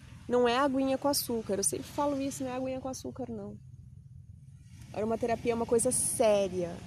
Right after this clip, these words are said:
que deve ser estudada. Não é você chegar numa loja, comprar um óleo essencial e simplesmente usar, porque você ouviu dizer que aquele óleo é bom pra isso. Porque às vezes aquele óleo realmente ele é bom pra isso, mas ele não é bom pra você.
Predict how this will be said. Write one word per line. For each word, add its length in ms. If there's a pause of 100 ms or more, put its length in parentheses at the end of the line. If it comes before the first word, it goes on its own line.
(160)
que 60
deve 200
ser 180
estudada. 1000 (640)
Não 100
é 100
você 240
chegar 360
numa 200
loja, 580
comprar 420
um 80
óleo 160
essencial 840 (380)
e 80
simplesmente 640
usar, 480
porque 280
você 240
ouviu 380
dizer 360
que 80
aquele 200
óleo 120
é 40
bom 160
pra 180
isso. 400 (300)
Porque 180
às 100
vezes 280
aquele 300
óleo 160
realmente 440
ele 80
é 20
bom 180
pra 140
isso, 160
mas 100
ele 140
não 160
é 60
bom 200
pra 180
você. 600